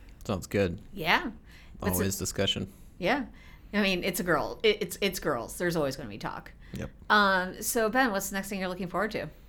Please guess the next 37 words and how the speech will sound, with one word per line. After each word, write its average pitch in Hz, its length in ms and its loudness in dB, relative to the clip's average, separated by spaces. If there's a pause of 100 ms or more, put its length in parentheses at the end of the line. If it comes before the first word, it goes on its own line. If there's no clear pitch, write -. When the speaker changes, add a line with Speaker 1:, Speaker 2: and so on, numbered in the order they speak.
(720)
Speaker 1:
Uh, 113 200 8
I'm 143 160 10
looking 202 160 6
forward 135 220 8
to 123 40 8
the 110 80 10
Homeland 117 540 8
finale, 95 420 4 (320)
which 98 480 2
at 104 220 -2
this - 340 4
point 107 280 -2
in 95 40 -2
time 95 320 4
will 95 100 2
have 95 120 2
already 92 240 4
aired. 90 280 -2 (220)
Speaker 2:
Yeah. - 120 -8 (200)
Speaker 1:
Uh, 95 380 6
but 98 200 2 (220)
this 95 260 -4
is 98 160 -2
the 95 420 2 (300)
episode 95 380 2
they 87 80 0
don't 92 260 -2
send 95 220 2
in 92 60 2
advance 90 300 -2
to - 60 -12
critics, - 440 2
so - 140 -6
I - 20 0
haven't 85 160 -4
seen 117 160 4
it. 143 160 0